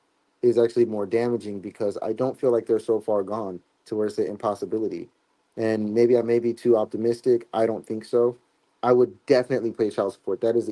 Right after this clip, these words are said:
easy. If that, that's the tiniest price to pay to have my daughter in my life. I've thought about that a million times. I make so many jokes about that. Like, bro, I'm, I can't believe I'm about to put, I'm about to put myself on child support. Just like,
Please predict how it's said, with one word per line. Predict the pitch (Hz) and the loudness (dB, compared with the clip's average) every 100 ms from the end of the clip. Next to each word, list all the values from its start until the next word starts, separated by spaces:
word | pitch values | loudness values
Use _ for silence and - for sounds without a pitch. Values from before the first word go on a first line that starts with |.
| - | -6
easy. | 120 123 104 95 82 | -4 -4 -6 -4 -4
If | 117 | 0
that, | 131 135 | 0 2
that's | 147 147 | 2 2
the | 120 | 0
tiniest | 110 131 127 123 117 - | -2 -4 0 0 0 2
price | 120 117 | 0 0
to | 113 | -2
pay | 127 110 101 | 0 0 0
to | 101 | -4
have | 107 104 | -4 -6
my | 101 | -8
daughter | 92 104 95 92 | -4 -4 -4 -6
in | 90 | -8
my | 82 | -10
life. | 87 71 - _ _ _ - | -10 -10 -14 _ _ _ 0
I've | 131 - | 0 2
thought | 113 | 2
about | 101 110 117 | 2 2 2
that | 117 | 2
a | |
million | 98 127 120 | 0 -2 -2
times. | 113 | -2
I | 131 | -2
make | 107 | -2
so | - - 131 | -4 0 0
many | 127 127 | 2 0
jokes | 123 127 120 | 2 2 2
about | 123 123 | 0 0
that. | 135 127 117 | 2 2 2
Like, | 110 - _ _ | 0 -4 _ _
bro, | 139 113 | 2 2
I'm, | 165 135 | 0 -2
I | 165 | 0
can't | 175 156 | 0 2
believe | 170 | 2
I'm | 170 | 2
about | 147 | -2
to | 156 | -4
put, | 151 - _ | -8 -14 _
I'm | 180 | 2
about | 160 | 2
to | 143 | 4
put | 160 | 2
myself | 156 - 156 160 | 4 4 4 4
on | 160 | 0
child | 147 165 160 | 2 2 2
support. | - 151 101 | 0 0 0
Just | 110 139 135 | -2 -2 -2
like, | 139 135 | 0 0